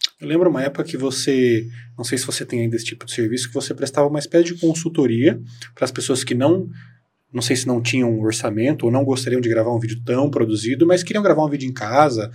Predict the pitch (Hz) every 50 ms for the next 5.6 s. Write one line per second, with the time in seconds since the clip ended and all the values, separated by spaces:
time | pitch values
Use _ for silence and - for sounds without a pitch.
0 | - - - - _ - 110 110 110 - 120 120 113 117 113 110 107 120 135 135
1 | 135 143 - - 165 170 175 170 208 202 160 156 143 147 - - 151 139 143 143
2 | - 156 160 165 165 165 160 156 - 165 165 170 151 147 139 123 127 127 123 -
3 | - - - _ _ _ _ 135 123 - 143 131 123 131 170 196 196 196 147 120
4 | 120 139 135 117 - - - - 139 165 196 - - - 143 131 131 - - 127
5 | 117 120 117 110 113 117 - 165 196 - - 220